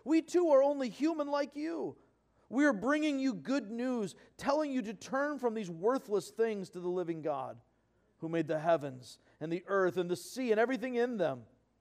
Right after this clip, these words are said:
In the past, he let all nations go their own way,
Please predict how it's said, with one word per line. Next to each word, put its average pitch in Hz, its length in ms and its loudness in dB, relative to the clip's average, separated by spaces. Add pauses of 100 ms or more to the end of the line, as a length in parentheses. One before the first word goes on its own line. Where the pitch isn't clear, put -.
(920)
In 170 100 -6
the 170 80 -2
past, 202 560 -2 (220)
he 180 100 -2
let 202 240 6
all 247 160 4
nations 196 440 -2
go 190 180 2
their 180 160 4
own 175 200 2
way, 170 300 4